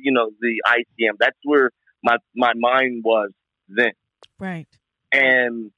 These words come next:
Speaker 1: when I, I even had an opportunity to do that a couple of years ago, and I, I just said, "Nah, I'ma stick with, I'ma stick with health and wellness because, like, yo,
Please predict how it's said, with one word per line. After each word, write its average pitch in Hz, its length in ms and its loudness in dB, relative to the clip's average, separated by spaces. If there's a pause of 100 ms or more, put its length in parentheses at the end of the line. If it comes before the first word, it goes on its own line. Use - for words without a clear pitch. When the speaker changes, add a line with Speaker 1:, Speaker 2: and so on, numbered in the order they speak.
(520)
Speaker 1:
when 127 300 2
I, 123 300 2 (200)
I 135 160 2
even 165 200 -2
had 143 140 0
an 120 120 -6
opportunity 131 500 -4
to 107 100 -12
do 160 200 2
that 110 160 4
a 95 80 -18
couple 110 220 -4
of 110 60 -6
years 127 200 2
ago, 101 380 0
and 98 340 -2 (120)
I, 101 360 -2
I 104 40 2
just 104 320 -6
said, 107 80 2
"Nah, 117 240 2
I'ma 101 140 -2 (100)
stick - 220 -2
with, 101 160 2 (160)
I'ma 104 260 2
stick 107 160 -2
with 104 120 4
health 104 220 2
and 104 140 2
wellness 113 260 2 (100)
because, 92 360 -2 (100)
like, 92 180 0 (1120)
yo, 117 240 0